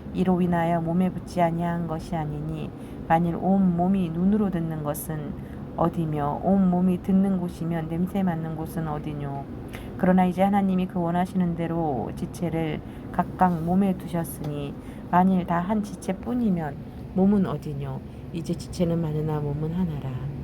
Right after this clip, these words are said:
눈이 손더러 "내가 너를 쓸데없다." 하거나, 또한 머리가 발더러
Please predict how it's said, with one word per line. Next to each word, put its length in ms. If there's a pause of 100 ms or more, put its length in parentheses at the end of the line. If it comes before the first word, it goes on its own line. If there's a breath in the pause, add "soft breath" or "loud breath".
(340 loud breath)
눈이 340
손더러 580
"내가 220
너를 220
쓸데없다." 960
하거나, 520 (420 loud breath)
또한 300
머리가 320
발더러 640